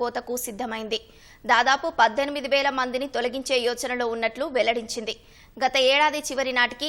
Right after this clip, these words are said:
Intel-లో లక్ష ఇరవై నాలుగు వేల ఎనిమిది వందల మంది ఉద్యోగులు పనిచేస్తున్నారు. ఉద్యోగుల తొలగింపుల వల్ల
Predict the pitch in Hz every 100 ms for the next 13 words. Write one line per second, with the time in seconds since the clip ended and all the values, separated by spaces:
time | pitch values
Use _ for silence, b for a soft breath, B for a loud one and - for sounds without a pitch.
0 | - 240 233 247 269 285 214 226 - 302
1 | - 226 247 269 262 247 254 247 226 214
2 | 269 269 262 254 254 254 262 254 220 226
3 | 254 262 254 226 240 233 240 226 214 -
4 | B B B 233 226 311 302 277 262 226
5 | 262 254 254 233 233